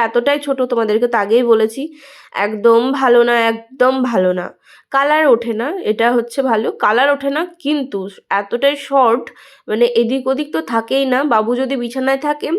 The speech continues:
তাহলে, উম, মানে, নড়ে চড়ে একদম শেষ বিছানার অবস্থা। এখানে ওখানে দেখো আরও কিছু কিছু জামা কাপড় পরে আছে, মানে, বাবু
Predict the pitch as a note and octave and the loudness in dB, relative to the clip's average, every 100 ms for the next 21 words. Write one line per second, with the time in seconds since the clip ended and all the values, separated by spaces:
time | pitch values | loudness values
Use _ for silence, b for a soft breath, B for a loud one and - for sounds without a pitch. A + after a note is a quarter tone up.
0 | - _ - G#3+ A3+ A3+ A3 - G#3+ G#3+ | -8 _ -4 -2 2 2 0 -8 -10 -6
1 | G#3+ A3 A#3 A3+ A#3 B3+ C4+ C#4+ D4 A3+ | -4 -2 -2 2 4 2 0 0 0 -2
2 | G#3+ A#3+ A#3+ G3 F#3 G#3+ G#3+ A3 G3+ G3 | -2 -2 -2 -4 -6 -8 -6 -4 -2 0
3 | F#3+ F3 F#3 - C3+ G#3+ _ _ _ _ | 0 0 -6 -8 -10 -10 _ _ _ _
4 | _ _ _ _ _ _ b b b b | _ _ _ _ _ _ b b b b
5 | A#3+ B3 C4+ B3 B3+ B3 A#3 G#3+ B3 G#3+ | -10 -2 2 2 2 0 0 0 2 2
6 | A3+ A#3 B3 A#3+ A#3+ A3 G#3 A3 A#3+ A#3+ | 0 -2 -6 -2 0 2 2 2 0 2
7 | G#3+ A3+ A3 A#3 B3 C#4 A#3+ G#3+ G#3+ | 2 2 0 0 0 2 2 2 2